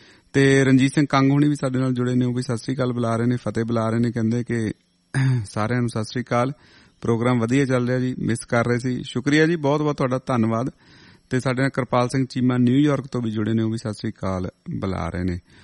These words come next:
ਸੋ ਸੱਜਣੋ ਮਿੱਤਰੋ, ਪ੍ਰੋਗਰਾਮ ਦੇ ਵਿੱਚ, ਅਹ, ਸ਼ਾਮਲ, ਅਹ, ਹੋਏ ਹੋ, ਬੜਾ ਧੰਨਵਾਦ। ਤੇ ਕੁਛ ਵੀਡੀਓ ਜਿਹੜੇ ਨੇ ਮੈਂ ਸ਼ੇਅਰ ਕੀਤੇ ਸੀਗੇ, ਉਹ ਹਰਮਨ ਰੇਡੀਓ ਦੇ YouTube ਚੈਨਲ ਤੇ ਪਏ ਨੇ, ਤੁਸੀਂ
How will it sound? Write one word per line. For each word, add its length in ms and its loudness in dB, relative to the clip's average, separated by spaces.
ਸੋ 380 2
ਸੱਜਣੋ 320 0
ਮਿੱਤਰੋ, 320 0
ਪ੍ਰੋਗਰਾਮ 540 -4
ਦੇ 80 -2
ਵਿੱਚ, 600 -4
ਅਹ, 280 0
ਸ਼ਾਮਲ, 640 -2
ਅਹ, 960 -6
ਹੋਏ 340 -2
ਹੋ, 140 -2
ਬੜਾ 440 -6
ਧੰਨਵਾਦ। 460 -2
ਤੇ 180 2
ਕੁਛ 380 0
ਵੀਡੀਓ 480 6
ਜਿਹੜੇ 240 4
ਨੇ 220 2
ਮੈਂ 140 2
ਸ਼ੇਅਰ 300 -2
ਕੀਤੇ 340 -6
ਸੀਗੇ, 340 -4
ਉਹ 160 0
ਹਰਮਨ 340 6
ਰੇਡੀਓ 280 4
ਦੇ 220 2
YouTube 400 0
ਚੈਨਲ 320 -2
ਤੇ 100 -6
ਪਏ 260 -6
ਨੇ, 140 -2
ਤੁਸੀਂ 560 2